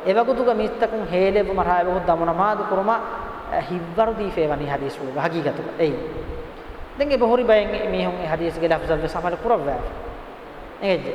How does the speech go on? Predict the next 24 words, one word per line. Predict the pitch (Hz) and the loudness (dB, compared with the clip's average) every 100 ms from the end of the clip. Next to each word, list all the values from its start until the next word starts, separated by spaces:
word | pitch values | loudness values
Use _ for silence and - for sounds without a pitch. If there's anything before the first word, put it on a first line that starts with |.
| - - - - - | -8 -10 -12 -14 -2
දෙ-, | 185 226 | 2 4
දෙබයක | 196 214 220 214 | 4 6 6 4
ඉල්මරින් | 208 208 202 196 | 0 2 0 2
දෙ-, | 196 190 | 0 0
දෙ-, | 190 185 190 | 0 0 0
දෙ-, | 190 190 - | -2 -2 -2
දෙබස් | 185 208 - | 2 4 4
වල | 220 190 | 2 2
මෙවනි | 185 180 202 208 - - - | 2 0 0 -4 -6 -6 -2
ඉල්මරින් | 185 180 180 175 | 2 2 2 0
ගේ | 180 | -2
මිමස්සලාග | 180 175 175 165 170 202 240 - - - | 0 0 2 4 4 4 2 -2 -4 -2
බයෙන් | - 208 214 | 0 2 2
ඉල්මරින් | 208 214 208 | 2 2 4
විදාලවනි | 202 208 220 226 190 | 4 4 4 0 2
ඒනගේ | 208 214 214 | 4 4 4
විතුරිය | 190 202 233 254 262 202 | 2 2 0 2 0 2
බාතිලෙන් | 185 190 196 208 214 | 4 4 2 0 0
නොවානේ | 180 160 160 180 196 240 262 190 | 0 2 4 4 2 2 4 4
එනහම | 185 226 262 | 2 0 0
තෙදුවේ | 233 196 233 220 | 0 4 4 2
ජී-, | 185 185 | 0 -2
තෙදුවේ | - 202 269 254 | 0 2 6 6
වෙච්චියා. | 196 - 139 135 143 190 | 6 2 0 0 4 4